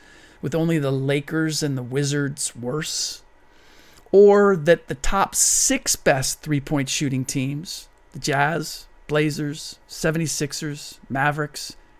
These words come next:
Nuggets, and Nets, didn't make it past the second round? It's something I'll have to ask my N B A scouts and assistant coaches,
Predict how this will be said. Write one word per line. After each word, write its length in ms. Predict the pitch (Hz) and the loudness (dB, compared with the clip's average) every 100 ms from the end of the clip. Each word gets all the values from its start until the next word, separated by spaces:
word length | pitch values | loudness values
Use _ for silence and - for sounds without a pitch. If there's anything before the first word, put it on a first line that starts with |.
| - | -6
Nuggets, 640 | 139 156 156 - - - - - - | -2 0 -2 -6 -8 -10 -18 -20 -10
and 200 | 127 127 | -4 -2
Nets, 500 | 143 147 - - - - - - - - - - - - - - | -2 -2 -6 -8 -12 -20 -20 -20 -20 -20 -20 -20 -20 -20 -16 -2
didn't 260 | 170 170 | 0 0
make 220 | 156 160 151 | 0 -2 -2
it 80 | |
past 320 | - 151 139 - | -2 -2 -2 -4
the 80 | |
second 380 | - 151 147 131 | -2 -2 -2 -2
round? 480 | 151 139 - - - - - _ _ _ _ _ _ _ - - _ _ - | -2 -2 -6 -18 -20 -20 -20 _ _ _ _ _ _ _ -20 -20 _ _ -8
It's 140 | 156 - | -2 0
something 320 | 302 254 254 | 2 0 0
I'll 120 | 170 | 2
have 220 | 170 156 | 2 0
to 140 | - - | -2 -2
ask 280 | 147 143 - | -2 -2 -4
my 160 | 139 | -6
N 160 | 143 147 | -4 -4
B 140 | 135 | -2
A 100 | 135 | -4
scouts 520 | 127 - 135 127 131 | -4 -4 -4 -6 -6
and 80 | 135 | -10
assistant 520 | 127 - 151 - 120 | -6 -4 -4 -8 -10
coaches, 580 | - 127 - - 120 - | -8 -8 -8 -14 -14 -18